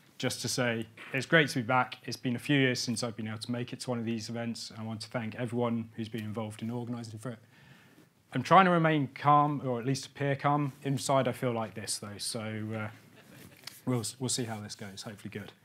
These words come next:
Um, quick story about the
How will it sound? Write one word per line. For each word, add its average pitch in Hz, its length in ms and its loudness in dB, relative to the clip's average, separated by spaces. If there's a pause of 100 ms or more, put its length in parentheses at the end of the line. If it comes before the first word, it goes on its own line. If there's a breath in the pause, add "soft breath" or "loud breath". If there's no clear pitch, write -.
(520 loud breath)
Um, 117 460 2 (1300)
quick - 500 0
story 151 500 4
about 143 320 4
the 131 220 2